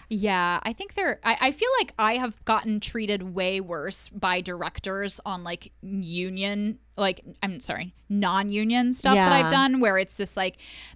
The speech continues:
Speaker 1: the, the non-union shoots I've done, like that one I was telling you about, like, that overnight shoot where, like, the guy's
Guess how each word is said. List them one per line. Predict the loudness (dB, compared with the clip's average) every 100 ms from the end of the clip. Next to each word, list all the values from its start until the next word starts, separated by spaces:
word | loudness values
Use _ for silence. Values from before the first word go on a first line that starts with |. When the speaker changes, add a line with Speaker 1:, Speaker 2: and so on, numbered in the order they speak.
| -4
Speaker 1:
the, | 0 0 -2
the | 0
non-union | 2 2 2 0 0
shoots | -2 -2 0
I've | 0
done, | 0 0
like | 0
that | -2 -2
one | -2
I |
was | -2 -4
telling | -4 -4
you | -4
about, | -4 -2
like, | -4 -2
that | -2 -2
overnight | -2 -4 -2 -2 -2
shoot | -4 -2 -2 -2 -4
where, | -2 -2 0
like, | -2 -4 -6
the | -8
guy's | -6 -2 0 -2 -4 -12